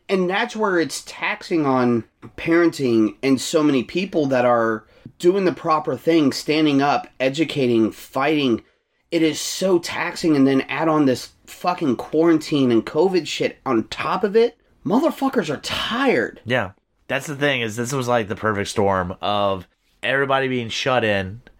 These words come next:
Speaker 1: Right.
Speaker 2: And then this incident and this, this killing,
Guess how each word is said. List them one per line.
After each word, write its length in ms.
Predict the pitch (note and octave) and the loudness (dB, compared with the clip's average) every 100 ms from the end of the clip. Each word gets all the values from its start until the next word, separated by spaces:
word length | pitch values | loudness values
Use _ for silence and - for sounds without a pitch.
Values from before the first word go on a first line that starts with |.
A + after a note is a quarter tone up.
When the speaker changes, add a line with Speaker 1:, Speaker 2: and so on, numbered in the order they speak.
| - | -6
Speaker 1:
Right. 340 | B2 A2+ G2 | 0 0 0
Speaker 2:
And 180 | G2 A2 | -4 -2
then 520 | A2 G#2+ G#2+ G2+ G#2 - _ _ | 0 2 0 -2 -6 -12 _ _
this 320 | - A#2 A#2 | -6 -2 0
incident 560 | B2+ B2 C3 A#2+ A2 G2+ _ _ - - | 0 -2 -2 0 0 -2 _ _ -20 -8
and 180 | A2 A2 | -4 0
this, 240 | G#2+ - | 0 0
this 240 | A2 F#2+ | -2 -4
killing, 600 | - - D3 B2+ G2+ F#2 | -4 -2 0 2 0 -4